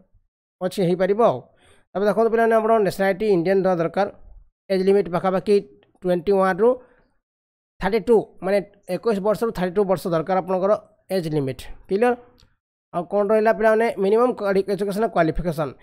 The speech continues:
ଏ କ୍ୟାଣ୍ଡିଡେଟ୍ ମଷ୍ଟ ହୋଲ୍ଡ ଏ ଡିଗ୍ରୀ ଅଫ୍ ଏନି ୟୁନିଭର୍ସିଟିଜ୍ ଇନକର୍ପୋରେଟେଡ୍ ବାଇ ଆନ୍ ଆକ୍ଟ ଦ ସେଣ୍ଟ୍ରାଲ୍ ଷ୍ଟେଟ୍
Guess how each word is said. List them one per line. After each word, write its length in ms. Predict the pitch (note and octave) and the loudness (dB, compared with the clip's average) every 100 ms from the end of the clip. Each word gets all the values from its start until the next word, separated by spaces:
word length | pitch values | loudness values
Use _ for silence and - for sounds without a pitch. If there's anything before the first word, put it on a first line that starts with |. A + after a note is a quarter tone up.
| - - | -20 -6
ଏ 60 | G#3+ | -4
କ୍ୟାଣ୍ଡିଡେଟ୍ 540 | G#3+ A#3 A#3+ C4 A3 | 0 2 4 4 2
ମଷ୍ଟ 320 | G3+ G#3+ B3 - | 2 2 0 2
ହୋଲ୍ଡ 180 | A3 A3 | 2 2
ଏ 40 | |
ଡିଗ୍ରୀ 420 | D#3 G3 F#3+ G#3+ | 4 2 4 0
ଅଫ୍ 220 | F#3 G3 - - | 2 0 -2 0
ଏନି 200 | B3 C4 A#3 | 2 2 2
ୟୁନିଭର୍ସିଟିଜ୍ 720 | G#3+ F#3+ G3+ F3+ G#3 - - - | 2 0 -2 -6 -6 -6 -10 -4
ଇନକର୍ପୋରେଟେଡ୍ 640 | G#3 G3+ A3 G#3+ A3+ A3+ | -4 0 -2 0 -2 -2
ବାଇ 200 | G3 G3+ | 0 0
ଆନ୍ 140 | G3+ F#3+ | 0 -2
ଆକ୍ଟ 320 | G3 G#3+ - | -4 -6 -6
ଦ 80 | G3+ | -6
ସେଣ୍ଟ୍ରାଲ୍ 500 | F3 G3+ G3 G#3+ G#3+ | -2 -2 0 0 0
ଷ୍ଟେଟ୍ 320 | G3+ - A3+ | 0 -4 -6